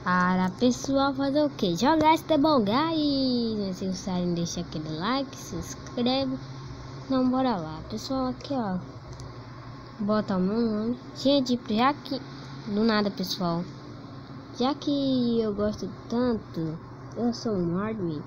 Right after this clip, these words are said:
Então, pessoal, vou botar aqui, ó. J K. Não, não, não.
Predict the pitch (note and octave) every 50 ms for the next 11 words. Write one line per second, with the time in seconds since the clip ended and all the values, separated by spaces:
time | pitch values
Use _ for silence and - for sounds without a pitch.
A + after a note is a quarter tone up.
0 | - - - A#3 B3 A#3+ - B3+ C4+ C#4+ C4 A#3+ A#3+ - - F#3 E3+ F3 F3+ G3
1 | G#3 G#3 - A#3 A3+ - - - E3+ D3 C#3 - - - - - - - - -
2 | - - - B2 - - - - - - - - - - - - - - - -
3 | - - - F3 G3 - - - F#3+ F#3 F3+ E3+ D3 D3 - - - - - -
4 | - C3+ C3+ C3+ - - - - - - - - - - - - - - - -
5 | - - - - - - - - - - - - - - - - - G#3 G#3+ G#3+
6 | G#3 G3+ G3 F#3 F#3 F3+ F3 E3+ E3 D#3+